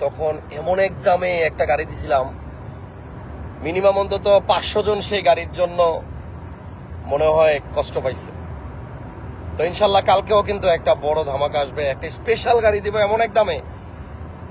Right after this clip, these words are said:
যেটা আপনি মানে শুনলে অবাক হবেন। তাড়াতাড়ি একটু লাইভে যুক্ত হয়ে যান। আজকে একটু সময় আছে যেহেতু, আপনাদের সাথে একটু গল্প করি, আপনাদের সাথে একটু আড্ডা দিই, আর আপনাদের খোঁজ খবর নেই আর কি।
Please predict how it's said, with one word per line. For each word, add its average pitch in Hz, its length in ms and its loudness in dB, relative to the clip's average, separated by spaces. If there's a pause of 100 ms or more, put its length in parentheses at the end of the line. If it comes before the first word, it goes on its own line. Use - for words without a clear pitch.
(280)
যেটা 147 200 0
আপনি 190 400 -4 (680)
মানে 117 140 -10
শুনলে 143 300 -2
অবাক 135 240 2
হবেন। 120 240 -4
তাড়াতাড়ি 214 300 4
একটু 214 220 -4
লাইভে 175 320 4
যুক্ত 190 220 -6
হয়ে 190 180 4
যান। 190 180 4
আজকে 165 320 2
একটু 156 300 -8 (560)
সময় 165 380 2
আছে 156 140 -2
যেহেতু, 160 240 -4
আপনাদের 139 280 -2
সাথে - 200 -10
একটু - 160 -10
গল্প 135 320 -2
করি, 139 180 -10 (100)
আপনাদের 117 300 -6
সাথে 117 160 -12
একটু 120 140 -8
আড্ডা 117 240 -4
দিই, 117 260 -8
আর 110 120 0
আপনাদের 107 400 -6 (580)
খোঁজ 165 180 -4
খবর 147 260 0
নেই 135 160 0
আর 123 120 0
কি। - 140 -12